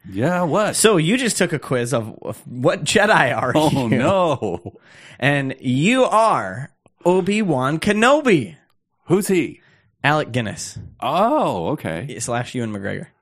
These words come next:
Speaker 2: You're a natural leader and mentor, always ready to lend your expertise to those willing to listen and learn.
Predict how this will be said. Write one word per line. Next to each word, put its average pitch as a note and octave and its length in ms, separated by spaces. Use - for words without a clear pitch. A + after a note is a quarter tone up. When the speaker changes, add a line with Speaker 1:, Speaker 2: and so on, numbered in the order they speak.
Speaker 2:
You're D3+ 200
a A2+ 80
natural C3+ 480
leader C3 220
and A#2+ 160
mentor, G#2 380
always D3 360
ready B2+ 200
to - 140
lend G#2+ 240
your G#2+ 120
expertise - 640
to A2+ 100
those A#2+ 240
willing A2+ 200
to - 100
listen A2+ 380
and G2+ 120
learn. G2 240